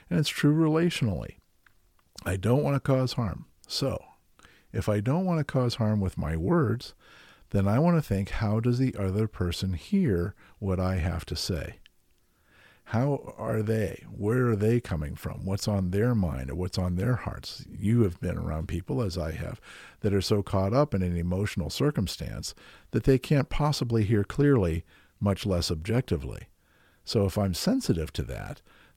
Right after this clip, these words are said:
then it will change the way I th-, I speak. It'll change the way I think about how to relate to that person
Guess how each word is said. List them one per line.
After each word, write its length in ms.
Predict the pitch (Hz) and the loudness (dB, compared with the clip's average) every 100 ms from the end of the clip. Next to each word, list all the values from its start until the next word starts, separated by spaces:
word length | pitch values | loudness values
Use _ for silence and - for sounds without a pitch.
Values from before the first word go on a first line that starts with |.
| 101 | 0
then 440 | 107 104 101 98 - - | 2 4 4 0 -4 -4
it 180 | 110 | -4
will 180 | 120 110 | -2 -2
change 460 | - - 185 165 - | 0 0 2 2 0
the 100 | 95 | 0
way 240 | 87 85 | 2 0
I 40 | 82 | 0
th-, 280 | 85 - - | -4 -8 -8
I 120 | 85 | -6
speak. 580 | 85 - 135 104 - - - | -6 -2 2 2 0 -14 -8
It'll 180 | 92 87 | -6 -4
change 360 | - 123 120 | 0 0 0
the 80 | - | 0
way 180 | 92 92 | -2 -2
I 80 | 87 | -2
think 320 | - 151 143 | -4 -2 -2
about 240 | 87 78 - | -2 -4 -4
how 300 | 101 104 107 | -4 -2 -2
to 180 | - | -4
relate 380 | 87 85 101 117 | -4 -2 -2 -4
to 80 | - | -4
that 200 | 80 80 | -6 -8
person 400 | - 76 - 78 | -6 -8 -6 -8